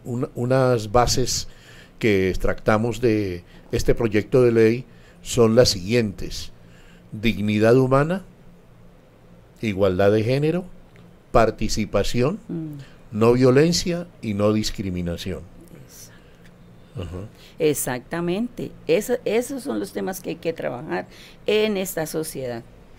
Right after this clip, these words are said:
Speaker 2: Pero esta sociedad es totalmente discriminatoria, totalmente inic-, inequitativa. Entonces, ¿cuál es la respuesta de la ciudadanía?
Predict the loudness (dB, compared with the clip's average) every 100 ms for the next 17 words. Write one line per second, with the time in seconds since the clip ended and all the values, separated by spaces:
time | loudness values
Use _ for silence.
0 | -20 -20 -6 -2 -2 -2 -4 -4 -6 -4
1 | -4 -4 -6 -6 -4 0 0 -2 -4 -6
2 | -6 -6 -4 -6 -10 -4 0 2 2 0
3 | -2 -2 -4 -8 -4 -4 -4 -4 -2 -2
4 | -2 -6 -20 -20 -10 -4 -2 -4 -8 -8
5 | -8 -8 -8 -4 -2 -2 -2 -8 -20 -10
6 | -6 -4 -2 -2 -2 -4 -2 0 0 -2
7 | -2 -6 -8 -4 -2 -2 -6 -8 -8 -6
8 | -4 -4 -6 -8 -8 -8 -6 -4 -4 -6